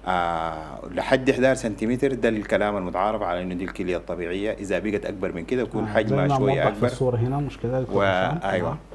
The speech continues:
Speaker 2: نعم.
Speaker 1: وإذا بقت أصغر من كده شوية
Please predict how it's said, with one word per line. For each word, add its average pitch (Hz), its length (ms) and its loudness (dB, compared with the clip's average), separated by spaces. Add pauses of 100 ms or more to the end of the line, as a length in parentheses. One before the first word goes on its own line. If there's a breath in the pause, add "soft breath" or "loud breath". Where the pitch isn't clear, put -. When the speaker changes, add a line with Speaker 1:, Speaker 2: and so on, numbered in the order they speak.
(160)
Speaker 2:
نعم. 85 200 -10
Speaker 1:
وإذا 95 840 2
بقت 127 420 4 (580)
أصغر 131 360 6
من 107 200 2
كده 117 220 2
شوية 151 640 2